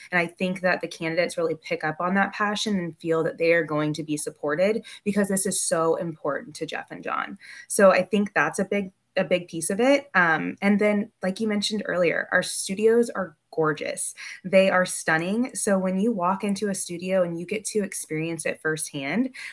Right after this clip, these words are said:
when those candidates do that, I think that it, it all clicks. Everything that I've talked, you know, about with them, they start putting it, you know, in, in real life and s-, and feeling it and touching it and experiencing it. And so I think those are the big pieces.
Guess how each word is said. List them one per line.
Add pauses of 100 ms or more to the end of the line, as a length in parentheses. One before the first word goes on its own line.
when
those
candidates
do
that,
I
think
that
it, (200)
it
all
clicks.
Everything
that
I've
talked, (320)
you
know,
about
with
them,
they
start
putting
it,
you
know, (100)
in,
in
real
life
and
s-,
and
feeling
it
and
touching
it
and
experiencing
it. (320)
And
so
I
think
those
are (120)
the
big
pieces.